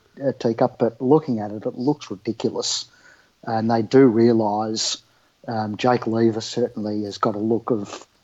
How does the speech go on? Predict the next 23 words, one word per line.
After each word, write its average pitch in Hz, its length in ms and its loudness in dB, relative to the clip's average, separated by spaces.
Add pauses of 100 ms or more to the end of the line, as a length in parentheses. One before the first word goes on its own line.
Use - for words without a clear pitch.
(200)
not 160 160 -2
quite 127 280 4
horror, 123 540 2 (840)
but 117 140 -6 (180)
surprise 117 1300 -4
on 110 140 -4
his 110 160 -8
face - 560 -4 (300)
when 113 140 -2
he 110 80 -2
realises 113 680 0
what's 110 180 -4
gone 117 260 0
on. 117 300 4 (480)
And 113 520 -2 (340)
Max 135 420 2
looks 113 260 -6
like 110 220 -2
a 107 80 -6 (180)
bit 110 120 -4
of 101 100 -6
a 104 60 -6
goose, 107 600 -6